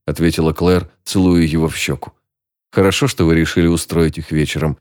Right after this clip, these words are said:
а не сразу после похорон. Все успеют немного перевести дух». «И Джо всегда обожал вечеринки», заметил Пит, пожимая преподобному руку. «Этот парень родился ночной совой. Мы проводим его стильно».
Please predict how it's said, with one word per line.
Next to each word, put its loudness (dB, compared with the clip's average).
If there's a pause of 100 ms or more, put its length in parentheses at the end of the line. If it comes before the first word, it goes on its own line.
(140)
а 0
не 4
сразу 0
после -6
похорон. -4 (520)
Все 2
успеют 0
немного 2
перевести 0
дух». -6 (760)
«И 2
Джо 2
всегда 2
обожал 2
вечеринки», 0 (260)
заметил -2
Пит, -2
пожимая 0 (140)
преподобному 0
руку. -6 (460)
«Этот 0
парень 2
родился 0 (140)
ночной 0
совой. -4 (460)
Мы 2
проводим 2
его 2
стильно». -4